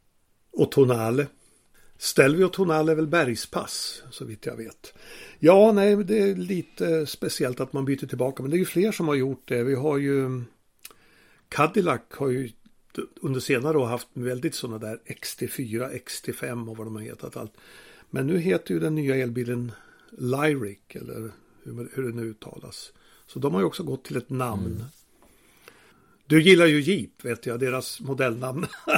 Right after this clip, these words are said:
Speaker 1: <laughs> Eller har fastnat för dem.
Speaker 2: Ja, jag har fastnat för, för Jeeps modellnamn. Därför att det är verkligen att, att signalera. Om man bara tar liksom vad de betyder. Den senaste nu, alltså årets bil, är ju Avenger, som betyder hämnare.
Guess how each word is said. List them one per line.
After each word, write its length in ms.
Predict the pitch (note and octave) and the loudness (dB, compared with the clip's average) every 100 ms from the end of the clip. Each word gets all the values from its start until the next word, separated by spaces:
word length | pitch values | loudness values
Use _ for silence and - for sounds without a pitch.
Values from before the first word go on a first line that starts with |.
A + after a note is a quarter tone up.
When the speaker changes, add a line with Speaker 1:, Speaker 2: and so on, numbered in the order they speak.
| - | 0
Speaker 1:
<laughs> 440 | - - - - - | -6 -8 -20 -18 2
Eller 400 | E3+ E3+ F3 F#3+ - | 6 8 6 4 -2
har 220 | - F3 | 2 6
fastnat 440 | G#3 F#3 - G3+ | 6 6 4 2
för 160 | C#3+ A#2 | 0 -4
dem. 160 | A#2 A#2+ _ _ _ | -8 -12 _ _ _
Speaker 2:
Ja, 200 | E3+ F#3+ | 8 10
jag 80 | G#3 | 10
har 40 | |
fastnat 400 | F#3 G#3+ - F3+ | 8 4 4 0
för, 320 | - D3 C#3 | 4 4 4
för 200 | - C#3 | 2 2
Jeeps 340 | C3+ D3 A#2 - | 4 2 -2 -2
modellnamn. 500 | A#2+ B2+ C3+ A2 G#2+ - - - | 0 2 2 0 0 -8 -20 2
Därför 260 | C#3 D3 | 2 4
att 100 | C#3+ | 2
det 360 | D#3+ D#3+ F#3 G#3 | 4 4 4 4
är 40 | |
verkligen 560 | C#3+ D3+ D#3+ - G#2 G3+ | 2 0 0 0 0 2
att, 200 | - - | -2 -2
att 180 | C3+ - | -4 -4
signalera. 840 | - A#2+ A#2 A2+ B2 B2+ F#2+ F2+ | 0 0 2 0 2 2 2 2
Om 120 | F#2 C3 | 2 0
man 140 | D#3 | 0
bara 120 | D#3+ | -2
tar 340 | D3+ - D#3+ C3 | -4 0 2 2
liksom 240 | B2+ C3 | 0 -4
vad 80 | A#2+ | -4
de 120 | A#2 | -2
betyder. 560 | A2+ - D3 G#2+ F#2+ F#2+ - - | -4 -4 -2 0 -2 -4 -10 0
Den 100 | A#2 | 2
senaste 600 | - C3 C#3 A2+ F#2+ - | 6 8 8 6 4 2
nu, 160 | C#3+ A2 | 4 4
alltså 200 | G#2+ A#2 | 4 0
årets 280 | A#2 A2+ - | -2 -4 -2
bil, 200 | A#2+ G#2+ | 0 2
är 40 | |
ju 160 | G#2 G2 - | 0 -2 -2
Avenger, 680 | D3 B2 G2+ G#2 G2 F#2+ G#2 - - - | 0 2 2 0 0 -2 -4 -8 -20 -12
som 160 | - | -4
betyder 280 | A#2 - G#2 - | -2 0 -2 -4
hämnare. 920 | - - G#2 G2+ A2+ G2+ F#2 - - | -12 -6 -2 0 0 0 -2 -6 -10